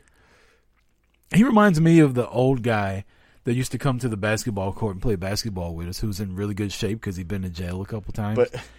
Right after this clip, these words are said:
Speaker 1: And he was like, he had really good fundamentals, but he wasn't as athletic as everybody else.
Speaker 2: See, that was
Speaker 1: That's who
Speaker 2: different than
Speaker 1: Ciampa
Speaker 2: us.
Speaker 1: reminds me of.
Speaker 2: We had the kid, the guy who graduated, like, twenty years before,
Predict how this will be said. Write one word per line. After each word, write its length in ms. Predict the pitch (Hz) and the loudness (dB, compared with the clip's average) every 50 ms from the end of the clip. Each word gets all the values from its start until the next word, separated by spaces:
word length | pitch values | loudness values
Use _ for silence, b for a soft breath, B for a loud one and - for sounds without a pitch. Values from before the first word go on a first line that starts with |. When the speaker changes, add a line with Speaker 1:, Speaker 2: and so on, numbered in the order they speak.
| B B B B B B B | B B B B B B B
Speaker 1:
And 180 | - 117 123 117 | -2 0 2 4
he 140 | 135 143 131 | 6 6 6
was 160 | 123 127 117 | 6 4 4
like, 160 | 131 123 107 | 4 4 4
he 100 | 117 156 | 6 8
had 220 | 156 135 117 98 110 | 8 8 8 6 6
really 200 | 131 135 131 123 | 6 6 6 6
good 220 | 120 135 131 - | 6 4 4 4
fundamentals, 640 | - 143 131 127 117 113 117 117 117 120 135 139 123 | 4 2 2 4 2 0 0 2 2 2 2 2 2
but 160 | 127 127 113 | 2 2 2
he 60 | 110 | 2
wasn't 260 | 110 117 127 123 113 | 4 4 4 2 2
as 80 | 113 98 | 0 -2
athletic 480 | 101 117 117 113 - 113 113 117 127 120 | 0 0 0 0 0 0 0 0 2 2
as 120 | 123 117 | 2 2
everybody 520 | 131 131 127 127 123 127 131 127 131 135 139 | 4 4 4 2 2 2 4 4 4 4 4
else. 120 | 143 151 | 4 4
Speaker 2:
See, 80 | 170 165 | 4 4
that 200 | 160 160 170 190 | 6 6 6 6
was 140 | 196 165 135 | 6 4 4
Speaker 1:
That's 220 | 135 156 156 - | 4 4 6 6
who 80 | 156 143 | 6 4
Speaker 2:
different 100 | 123 113 | 6 6
than 260 | 143 131 127 98 101 | 6 6 6 4 2
Speaker 1:
Ciampa 60 | 110 | 0
Speaker 2:
us. 60 | 107 107 | 0 0
Speaker 1:
reminds 280 | 107 98 98 95 85 87 | 0 -2 -4 -6 -8 -8
me 160 | 92 90 82 | -8 -8 -8
of. 120 | 78 117 | -4 0
Speaker 2:
We 140 | 135 147 143 | 2 4 6
had 420 | 165 165 170 160 156 151 147 127 | 8 8 8 10 8 8 6 4
the 200 | 123 127 127 131 | 2 0 0 0
kid, 440 | - - - - 151 143 147 139 135 | -2 -6 -6 -2 2 2 2 2 0
the 120 | 139 143 131 | -2 -2 0
guy 160 | 139 131 143 | 0 0 -2
who 60 | 143 | -2
graduated, 540 | 117 - 120 113 123 117 120 135 139 131 135 | -2 -2 -2 -2 -2 -2 -2 -4 -2 -2 -2
like, 160 | 127 113 - | -2 -4 -6
twenty 300 | - - 131 120 117 120 | -8 -8 -8 -6 -6 -4
years 220 | 117 117 123 127 | -4 -4 -4 -6
before, 500 | 117 117 107 - 107 107 113 120 131 143 | -6 -10 -10 -8 -6 -4 -4 -4 -4 -6